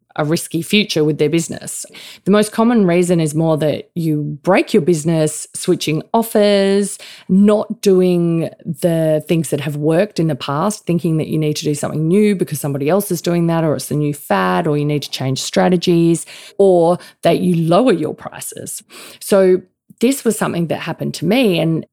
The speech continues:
probably did come from a couple of those pricing fears, but it went for me the other way. Not only did I n-, not raise my rates, which was kind of fine because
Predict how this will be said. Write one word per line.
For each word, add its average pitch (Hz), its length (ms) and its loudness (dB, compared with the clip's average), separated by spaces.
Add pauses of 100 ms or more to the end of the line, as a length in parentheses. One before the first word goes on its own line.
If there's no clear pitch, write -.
(160)
probably 165 460 0
did 175 280 -2
come 190 400 0
from 165 240 -4
a 185 60 -12
couple 160 240 -6
of 143 80 -2
those 135 220 -4
pricing 165 440 -2
fears, 269 380 0 (340)
but 175 100 2
it - 100 0
went 180 200 0
for 214 100 0
me 190 180 4
the 156 160 0
other 156 180 0
way. 147 160 0
Not 156 240 0
only 214 240 2
did 185 140 0
I 151 120 0
n-, 151 240 0
not 180 300 0
raise 151 260 -2
my 135 120 -4
rates, 165 760 -4
which 165 320 -2 (340)
was - 140 -10
kind 240 200 0
of 202 80 0
fine 160 360 0
because 143 480 -4